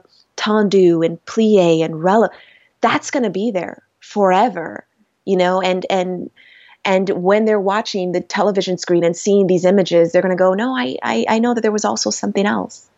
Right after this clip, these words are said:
I saw that in, in front of me. I touched it. I held it. Uh, I experienced that."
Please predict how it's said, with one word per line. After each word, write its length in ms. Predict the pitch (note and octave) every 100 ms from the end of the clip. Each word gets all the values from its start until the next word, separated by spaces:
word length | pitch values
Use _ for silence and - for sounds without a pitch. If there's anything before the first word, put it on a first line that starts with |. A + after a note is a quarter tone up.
| _
I 120 | -
saw 360 | A3+ - F#3+ G#3
that 300 | - - - _ _ _ _
in, 220 | G#3 G#3
in 180 | - G3
front 320 | F#3 - G3
of 100 | G3
me. 140 | E3+ E3+
I 120 | F3+
touched 420 | - G3 - -
it. 140 | - -
I 120 | E3+
held 300 | F3 F#3+ G3+
it. 200 | G2+ - _ _ - _ -
Uh, 140 | E3+
I 80 | D#3+
experienced 680 | F3 - - F#3+ F#3+ E3+ -
that." 280 | - F#2+ -